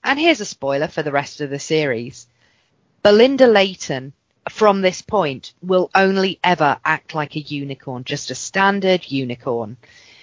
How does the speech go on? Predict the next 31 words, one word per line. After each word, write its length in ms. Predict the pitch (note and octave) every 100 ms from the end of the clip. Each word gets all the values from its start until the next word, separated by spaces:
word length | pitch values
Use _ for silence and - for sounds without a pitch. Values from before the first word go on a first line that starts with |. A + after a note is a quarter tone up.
| _ _
You 120 | F#3
know, 200 | F3+ D3+ -
you 120 | F#3
need 200 | G3+ G#3+
someone 240 | - G#3 F#3+
who's 220 | G3 F#3+
not 200 | F3+ D#3
Lila 320 | F3 E3+ E3+
or 360 | E3 D#3+ D#3+ -
Ellen 320 | D#3+ E3 E3+
to 100 | -
say 200 | - E3
something, 360 | E3 D3 E3 F3 -
assign 340 | - D#3+ D3+
it 140 | C#3+
to 100 | -
Bill, 260 | C#3+ B2+ A#2 -
uh, 200 | D3+ A#2+ _
Belinda. 520 | D#3 D3+ D3 C3 A2+ - - - - - - - _ -
And 380 | G3 G#3 G3+ - _ _ _ -
there 180 | A3 A3
is 140 | A3
no 180 | B3 B3
sort 220 | - B3+
of 120 | -
callback 680 | - A#3+ A#3+ F#3 D3+ - - -
to 340 | G3 F3+ F3+ -
how, 640 | - - F#3+ F#3+ F3+ F3 - _ _ _ _ -
how 220 | - G#3
sporty 840 | G#3 - - B3+ C4 - F3+ D3 C#3+
or 260 | C#3+ D3+